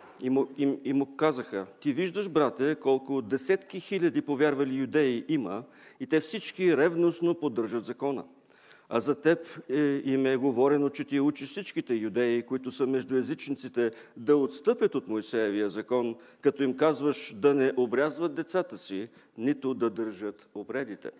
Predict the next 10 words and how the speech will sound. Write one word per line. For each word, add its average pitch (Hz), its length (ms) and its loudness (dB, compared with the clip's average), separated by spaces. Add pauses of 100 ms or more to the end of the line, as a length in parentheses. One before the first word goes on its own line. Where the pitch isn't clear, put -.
(1160)
И 131 100 -2
така, 139 420 4
какво 156 360 4
да 202 100 6
се 190 140 2
направи? 120 440 0
Без 139 200 -2
друго 202 260 0
ще 170 180 -4
се 156 360 0